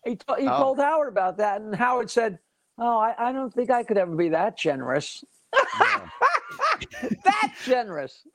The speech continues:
Speaker 1: You know, that
Speaker 2: Well,
Speaker 1: was just
Speaker 2: he'd,
Speaker 1: so
Speaker 2: he'd,
Speaker 1: funny,
Speaker 2: you know,
Speaker 1: you know.
Speaker 2: uh, he would probably try to figure out how he could, uh, get Gary to get some bags donated and then maybe give out the bags.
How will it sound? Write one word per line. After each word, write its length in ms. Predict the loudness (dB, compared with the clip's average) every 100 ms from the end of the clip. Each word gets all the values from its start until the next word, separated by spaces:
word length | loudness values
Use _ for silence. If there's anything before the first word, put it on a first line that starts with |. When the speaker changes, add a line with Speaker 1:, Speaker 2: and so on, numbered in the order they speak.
| -16
Speaker 1:
You 100 | -4
know, 260 | 0 0 0
that 140 | 2
Speaker 2:
Well, 260 | 2 4 0
Speaker 1:
was 100 | 0
just 220 | 0 0
Speaker 2:
he'd, 20 |
Speaker 1:
so 80 | 0
Speaker 2:
he'd, 200 | 0 0
Speaker 1:
funny, 240 | -2 -2 2
Speaker 2:
you 60 |
know, 260 | 2 2 0
Speaker 1:
you 60 | 0
know. 60 |
Speaker 2:
uh, 260 | 2 2 -2 -6 -14 -14 _ -16
he 380 | -14 -8 -2 0
would 180 | 0 2
probably 400 | 2 2 0 0
try 180 | 2 0
to 80 |
figure 260 | 0 2 4
out 140 | 2 2
how 180 | 2
he 100 | 2
could, 240 | 0 -2 2
uh, 140 | 0
get 200 | 0 -2
Gary 280 | 2 2 0
to 60 | 0
get 160 | -2 -2
some 200 | -2 0
bags 420 | 0 0 -2 -4
donated 680 | -2 0 -2 -4 -6 -8 -6
and 180 | -4 -2
then 120 | 0
maybe 340 | 2 2 0
give 200 | 0 0
out 200 | 0 0
the 60 | -4
bags. 520 | -2 0 0 -2 -6